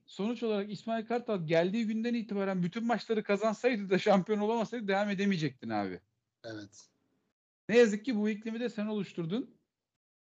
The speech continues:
Speaker 1: Ee, ilk geldiği gün de adamı zaten geçici olarak adlandırıp getirdin. O yüzden İsmail Kartal'la devam edersen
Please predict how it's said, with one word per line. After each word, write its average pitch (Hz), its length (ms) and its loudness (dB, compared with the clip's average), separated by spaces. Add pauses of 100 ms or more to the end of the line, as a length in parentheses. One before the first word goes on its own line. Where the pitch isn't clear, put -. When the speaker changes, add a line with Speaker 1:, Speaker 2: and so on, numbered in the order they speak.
(480)
Speaker 1:
Ee, 160 220 0
ilk 214 220 0
geldiği 208 380 8
gün 214 220 4
de 202 80 6
adamı 185 300 2
zaten 170 440 -2 (880)
geçici 185 680 -2
olarak 135 340 2
adlandırıp 123 580 -2
getirdin. 120 500 -6 (440)
O - 120 10
yüzden 202 480 4
İsmail 233 340 2
Kartal'la 226 520 4
devam 233 260 2
edersen 247 420 -6